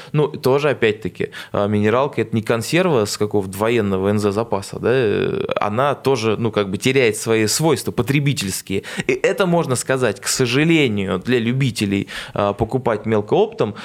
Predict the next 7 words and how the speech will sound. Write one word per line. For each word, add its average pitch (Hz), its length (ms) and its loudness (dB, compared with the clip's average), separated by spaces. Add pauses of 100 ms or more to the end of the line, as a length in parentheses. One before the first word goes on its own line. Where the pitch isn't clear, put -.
касается 156 460 -2
практически 131 560 -2
любого 117 380 2
товара 107 360 0
и 104 60 2
продукта. 127 540 -2 (320)
Поэтому 135 520 2